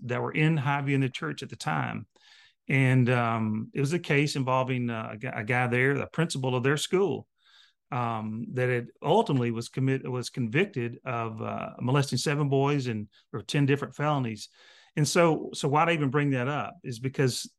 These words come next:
because I've been talking about that. But, but what's chilling is Joni Hannigan herself, a sexual abuse, uh, survivor. Some of your listeners may, Jo-, may, may know Joni. She, um, has been a journalist for close to forty years, just highly respected.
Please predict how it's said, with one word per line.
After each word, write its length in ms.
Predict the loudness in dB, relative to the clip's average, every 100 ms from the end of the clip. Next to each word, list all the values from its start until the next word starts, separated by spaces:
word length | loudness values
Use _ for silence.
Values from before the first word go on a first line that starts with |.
| -8
because 340 | -2 0 2
I've 200 | 0 2
been 160 | 2 2
talking 380 | 2 -4 -4
about 300 | -6 -6 -6
that. 340 | -4 -4 -4 -4
But, 140 | -4 -2
but 260 | 0 0 -4 _ _ _ _ _ _
what's 220 | 0 0
chilling 520 | 0 6 8 8 6
is 440 | 6 4 2 -2 -8 -18 _ -8
Joni 360 | 2 4 4 2
Hannigan 440 | 0 -2 -2 -4
herself, 480 | -4 -6 -6 -6 -6
a 40 |
sexual 380 | -6 -6 -4 -6
abuse, 460 | -2 0 0 0 -8 -10
uh, 140 | -8
survivor. 600 | -6 -2 0 2 2 0 -8 _
Some 180 | -2 2
of 60 | 2
your 100 | 4
listeners 380 | 2 0 -4
may, 160 | -2 -2
Jo-, 420 | -4 -6 -4 -6 -6
may, 320 | -6 -4 -6 -8
may 180 | -4 -2
know 160 | 0 0
Joni. 320 | -2 -2 -2
She, 420 | -4 -2 -2 -2 -8 -20 -20 _ _
um, 500 | -6 -4 -2 -2 -4 -4
has 140 | -2
been 160 | 0 0
a 40 |
journalist 380 | 0 0 0 -2
for 220 | -10 -12 -14 -16 -18 -6
close 180 | 0 0
to 80 | 0
forty 260 | 2 2
years, 500 | 4 2 2 0 -6
just 240 | -8 -8 -4
highly 220 | -4 -2
respected. 640 | -2 -4 -2 -2 -2 -6